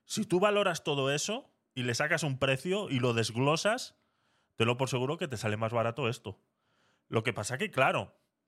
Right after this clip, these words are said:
tener cincuenta, sesenta euros todas las semanas y dárselas a otra persona, pues parece como que estás,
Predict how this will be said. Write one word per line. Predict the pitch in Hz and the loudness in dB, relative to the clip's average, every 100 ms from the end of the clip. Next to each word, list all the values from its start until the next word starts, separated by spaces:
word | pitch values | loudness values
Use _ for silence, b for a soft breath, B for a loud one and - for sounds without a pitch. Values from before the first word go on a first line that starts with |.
| _ - b b b b b b b _ _ - | _ -18 b b b b b b b _ _ -2
tener | 120 135 175 | 0 2 0
cincuenta, | 196 175 180 196 185 | -2 0 0 2 0
sesenta | 147 127 151 156 170 | 0 -4 -6 -2 0
euros | 180 185 147 - | 2 2 -2 0
todas | 156 160 | 0 2
las | 160 151 | 0 -2
semanas | 156 165 190 147 98 - _ _ _ _ _ _ _ | -2 0 -2 -2 -6 -12 _ _ _ _ _ _ _
y | 143 127 | 0 2
dárselas | 156 165 170 151 - - | 2 2 0 -2 -2 -2
a | 131 | 0
otra | 147 156 160 | 0 0 -2
persona, | 151 135 165 165 175 185 _ | 0 -2 -2 -2 -4 -6 _
pues | 123 - | -4 2
parece | 120 135 156 | 2 2 -2
como | 151 143 | -2 -4
que | 131 | -4
estás, | 117 143 147 - - | 0 2 2 -2 -8